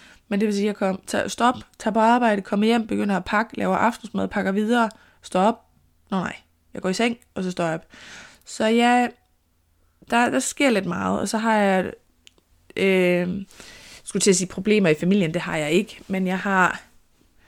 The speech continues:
et sygt familiemedlem, som også fylder rigtig, rigtig meget. Øhm, det er aldrig rart, det er aldrig sjovt. Øh, så har jeg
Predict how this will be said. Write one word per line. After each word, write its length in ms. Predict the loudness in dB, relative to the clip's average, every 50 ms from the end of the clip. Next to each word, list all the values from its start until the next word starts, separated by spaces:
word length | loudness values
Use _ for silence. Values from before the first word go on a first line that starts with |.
| _ _ _ _ _ -20 -20 -20 _ _ _
et 180 | 0 0 0 0
sygt 280 | -2 -2 0 -2 -2 -2
familiemedlem, 720 | -2 0 0 2 2 2 2 2 2 2 2 2 0 0
som 180 | -4 -4 -2 -2
også 200 | -2 -4 -6 -4
fylder 300 | -2 0 0 0 0 -2 -6 -12 _ -6
rigtig, 340 | 0 2 2 2 2 2
rigtig 220 | 2 2 2 2 2
meget. 340 | 2 2 2 0 -2 -4 -6 _ _ _ _ _ _ _ _ -10 -6
Øhm, 640 | -4 -2 0 0 0 0 -2 -2 -2 -2 -4 -4 -6
det 180 | -6 -6 -6
er 80 | -4 -2
aldrig 220 | -2 -2 0 0
rart, 280 | 0 0 0 0 -4 -8 _ _ _ -16 -16
det 60 | -8 -4
er 60 | -4
aldrig 200 | -2 -2 -2 -2
sjovt. 380 | -2 -4 -6 -6 -8 -14 -20 _ -20 -20 -20 -20 -20 -20 -20 -20 -20 -20 -20 -20 -20 _ _ _ _ _ _ _ _ -8 -6
Øh, 340 | -4 -4 -4 -4 -6 -8 -10 -12 _ _ _ _ _ _ -18
så 160 | -6 -6 -2
har 160 | 0 2 2
jeg 200 | 2 2 0